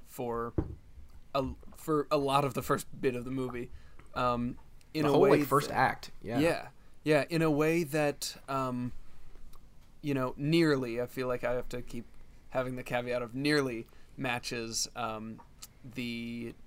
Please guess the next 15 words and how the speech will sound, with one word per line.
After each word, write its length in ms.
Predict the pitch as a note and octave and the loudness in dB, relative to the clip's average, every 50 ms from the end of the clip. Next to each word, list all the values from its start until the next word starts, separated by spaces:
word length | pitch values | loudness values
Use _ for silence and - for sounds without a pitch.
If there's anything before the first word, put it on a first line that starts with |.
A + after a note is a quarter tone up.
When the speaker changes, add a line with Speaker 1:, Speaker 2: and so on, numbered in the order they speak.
| - - | -14 -8
Speaker 1:
you 100 | C3+ B2+ | -6 -6
know, 140 | A#2+ A#2 A2+ | -4 -4 -6
tension 520 | - - - D3 C#3+ C3 - C#3 B2 B2 | -6 0 0 0 0 2 0 0 0 0
and 160 | B2+ B2 A#2 | 0 -2 -4
confusion, 760 | - - B2 A#2+ - - B2+ B2+ A#2+ A#2 A#2+ A#2 A#2 A#2 A#2+ G#2+ - - | -4 -4 -6 -4 -2 -2 0 0 0 -2 -4 -4 -4 -4 -6 -8 -8 -6
um, 240 | A#2+ A2+ A2 A2+ | -6 -6 -6 -6
disorientation 760 | A2+ B2+ A#2+ - C3+ B2+ A#2 A#2+ A2 B2 A#2+ A2+ - - A2+ A2 | -6 -4 0 2 2 2 0 -2 -4 -4 -4 -4 -4 -6 -6 -4
of 200 | G2 A#2+ A#2 A2+ | -2 -2 -2 -2
the 140 | A2+ A2+ | -4 -4
original 320 | A2+ A#2 A#2 A2+ A#2 A#2 A2+ | -4 -6 -8 -10 -10 -10 -8
Matrix. 440 | A#2 A#2 A2+ - A#2+ A#2+ - - - - - - - - - - - | -8 -10 -8 -10 -10 -10 -10 -12 -14 -14 -18 -18 -20 -18 -18 -14 -6
Um, 480 | - B2+ B2 A#2+ A#2 A#2 A#2 A#2 A#2 - - - - - - - - E2 - - | 0 2 2 2 2 0 -4 -6 -10 -10 -14 -20 -20 -20 -20 -20 -20 -20 -14 -8
yeah, 320 | D#3 E3 D#3 C#3 A2 C#3+ | 0 2 2 2 2 2
definitely 440 | C#3 F#3 G3+ G#3 G#3+ A#3 A3+ A3 F#3 | 4 4 4 4 4 2 2 2 2
better. 440 | C3 D#3 D3 C#3+ C#3+ C#3+ C#3 C3+ | 2 4 2 4 4 2 0 -2